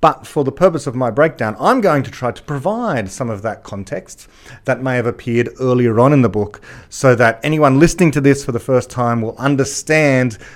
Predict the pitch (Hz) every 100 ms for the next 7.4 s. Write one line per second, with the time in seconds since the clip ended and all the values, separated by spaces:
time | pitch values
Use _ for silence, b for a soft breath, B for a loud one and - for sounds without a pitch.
0 | B B 131 117 101 127 160 156 139 117
1 | 143 - 127 123 123 - 127 131 - 127
2 | 113 110 135 147 135 90 - - 127 -
3 | 269 277 214 - - - _ _ _ _
4 | - - 135 190 185 - - 170 - 151
5 | 120 135 127 147 170 - - 147 131 127
6 | 113 - B B B - 151 - 120 -
7 | 135 190 254 185